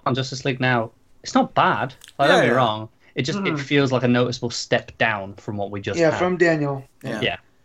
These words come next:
Speaker 3: Although I still remember Daniel's weird, wide-eyed four-year-old John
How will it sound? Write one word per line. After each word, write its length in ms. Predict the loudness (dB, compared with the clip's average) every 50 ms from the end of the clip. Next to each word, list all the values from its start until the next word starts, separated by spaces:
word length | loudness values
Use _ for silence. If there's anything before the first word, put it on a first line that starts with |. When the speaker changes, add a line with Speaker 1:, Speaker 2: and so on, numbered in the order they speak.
| _ _ _ _ _ _ _ _ _ _ -6
Speaker 3:
Although 180 | -4 0 2 4
I 100 | 4 4
still 260 | 4 4 4 6 6 6
remember 300 | 6 6 6 4 4 4
Daniel's 520 | 4 4 2 2 2 2 2 0 0 -2
weird, 520 | -4 -2 0 2 2 2 2 0 -2 -4 0
wide-eyed 640 | 4 4 6 6 6 4 4 4 2 -2 -4 -8 -12 _ _ _ _ -20
four-year-old 560 | -14 -4 0 2 2 4 4 4 2 2 0
John 460 | 0 0 2 4 4 2 2 0 -4